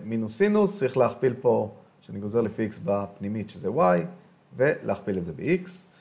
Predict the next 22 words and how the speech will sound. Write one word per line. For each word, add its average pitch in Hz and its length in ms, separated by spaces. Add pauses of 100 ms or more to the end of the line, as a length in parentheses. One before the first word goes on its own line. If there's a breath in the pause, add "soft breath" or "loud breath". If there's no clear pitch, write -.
(280 soft breath)
ואכן 120 460
קיבלנו 110 640
אותם 104 300
דברים, 131 380
הם 104 140
באמת 123 320
שווים. 127 440 (100)
טוב, 165 220 (1400 soft breath)
מצאנו 143 320
את 123 100
ה-Q 107 180 (100)
כך 98 360
שאנחנו 101 720
רוצים 101 240
לייצר 95 260
מדויקת, 90 600
אז 85 340
ברור 95 260
שאם 90 280 (180)
בחרנו 98 300
אותו 95 180
נכון, 113 420